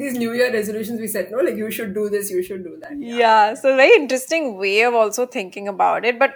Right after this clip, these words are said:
Speaker 2: what I think, you know, like, drew me to it actually was the whole, um, you know, the way that it won the Booker, uh,
Speaker 1: Hmm.
Speaker 2: and also the fact that,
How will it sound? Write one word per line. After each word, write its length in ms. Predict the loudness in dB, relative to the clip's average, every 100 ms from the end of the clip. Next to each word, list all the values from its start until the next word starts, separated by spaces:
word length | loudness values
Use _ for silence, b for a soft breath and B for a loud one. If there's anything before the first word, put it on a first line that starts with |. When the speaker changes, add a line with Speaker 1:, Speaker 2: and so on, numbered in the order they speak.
| -2
Speaker 2:
what 200 | 4 6
I 200 | 8 4
think, 280 | 0 -6 -4
you 80 | 0
know, 140 | 2
like, 300 | 4 2 0 -8
drew 220 | -8 -8 -6
me 340 | -6 -6 -6 B B _ _
to 80 | 6
it 80 | 8
actually 420 | 6 4 0 0
was 240 | 0 2
the 80 | 2
whole, 500 | 4 2 2 0 0
um, 960 | 2 4 4 2 0 -2 -8 -14 -14 -16
you 120 | -4 0
know, 100 | 2
the 140 | 2
way 140 | 2
that 140 | 4 4
it 160 | 4
won 280 | 2 2 2
the 100 | 0
Booker, 720 | -2 -6 -2 4 8 8 6 2 b b
uh, 280 | 6 10 10
Speaker 1:
Hmm. 40 | 10 8
Speaker 2:
and 100 | 6
also 280 | 2 2 0
the 120 | 2
fact 360 | 4 4 2
that, 240 | 0 0